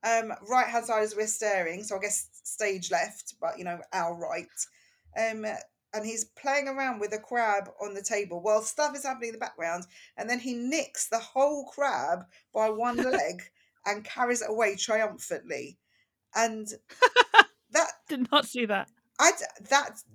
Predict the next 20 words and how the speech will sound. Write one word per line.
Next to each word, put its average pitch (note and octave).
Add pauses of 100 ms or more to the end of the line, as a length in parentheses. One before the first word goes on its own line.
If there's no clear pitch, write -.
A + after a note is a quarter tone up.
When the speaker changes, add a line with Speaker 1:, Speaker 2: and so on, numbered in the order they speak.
Speaker 1:
for C4
me, C#4
that -
was G#3
the G#3+
highlight G3+
of F3
the F#3
episode. D3
I -
just G3+
wanna F#3
be F#3
Speaker 2:
<laughs> F#3+
Speaker 1:
clear D#3+ (260)
that -
the G#3+
kid C#4
stealing A#3+
the A3